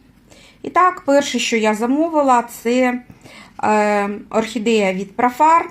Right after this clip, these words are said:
під номером п'ятдесят сімнадцять. А, такі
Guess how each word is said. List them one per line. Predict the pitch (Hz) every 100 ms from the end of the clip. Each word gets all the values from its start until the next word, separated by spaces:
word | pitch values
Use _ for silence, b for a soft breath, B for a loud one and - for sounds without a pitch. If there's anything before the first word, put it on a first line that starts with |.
| -
під | 226 247 302 -
номером | 220 208 240 247 233
п'ятдесят | 202 190 190 196 214 214 -
сімнадцять. | 196 180 165 160 - 247 - - _ B B B B B B B B _
А, | 202 214
такі | 220 254 - 262 254